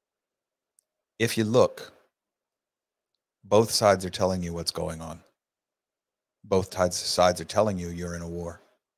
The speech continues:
You are either on team Yahweh, God, or you're on team Satan, the devil. You are on team law and order, or you are on team chaos and nihilism.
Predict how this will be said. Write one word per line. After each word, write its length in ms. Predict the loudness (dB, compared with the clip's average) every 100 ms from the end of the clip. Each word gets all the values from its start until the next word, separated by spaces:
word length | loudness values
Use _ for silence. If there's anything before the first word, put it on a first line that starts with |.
| _ _ _ _ _ _ _ -6
You 240 | 2 6
are 180 | 8 8
either 240 | 6 4
on 220 | 4 2
team 320 | -2 -4 -2 2
Yahweh, 480 | 2 2 -2 -10 -14 _
God, 420 | -2 0 -4 -14 _ _ _ _ _ _ -16
or 100 | -8
you're 200 | -4 -4
on 120 | -6
team 300 | -10 -10 -6
Satan, 420 | -6 -8 -12 -20 _ _
the 40 |
devil. 360 | _ -8 -8 -16 _ _ _ _ _ _ _
You 180 | -6 0
are 100 | 2
on 160 | 0 -2
team 340 | -8 -6 -6
law 300 | -2 2 2
and 80 | 2
order, 320 | -2 -4 -6 -12 _ _ _ _ _
or 60 | -8
you 200 | -4 -2
are 100 | -2
on 200 | -6 -10
team 340 | -10 -8 -10
chaos 500 | -8 -4 -2 -4 -6
and 120 | -10
nihilism. 580 | -10 -10 -10 -12 -14